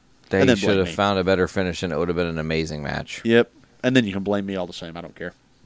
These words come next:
Speaker 1: There, there you go. <laughs> Oh, fucking awesome. Well, folks, as always, you can check out Journey into Wrestling on all the different podcasting platforms through the Journey into Comics Network. Get us on Apple Music,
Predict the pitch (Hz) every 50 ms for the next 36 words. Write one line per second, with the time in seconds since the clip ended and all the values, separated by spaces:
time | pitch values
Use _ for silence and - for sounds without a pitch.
0 | _ - - 80 73 73 71 - 76 73 71 73 82 80 78 - - 80 78 -
1 | - - - - - - - 151 - - 147 - - - - - - - - -
2 | _ _ - 95 101 101 101 98 92 87 - 107 101 101 104 101 98 95 - 117
3 | 110 117 120 113 - 131 123 110 - - 117 135 123 135 139 139 131 120 139 143
4 | 143 127 143 131 123 127 101 92 107 113 117 113 110 98 98 98 98 92 - -
5 | 98 92 90 85 82 85 85 80 80 - - 80 - - 82 80 - - 87 80
6 | 78 82 78 - - 95 90 87 - - 95 90 82 - - - 143 160 143 117
7 | 87 95 90 90 87 80 80 82 80 - 80 76 78 80 - - 101 113 113 98
8 | 120 120 107 - - - - - - - - _ _ _ _ _ _ _ - 110
9 | 107 101 104 98 90 - - - _ 71 76 76 64 - 73 73 - 85 76 80
10 | 82 82 85 80 73 82 80 - - - -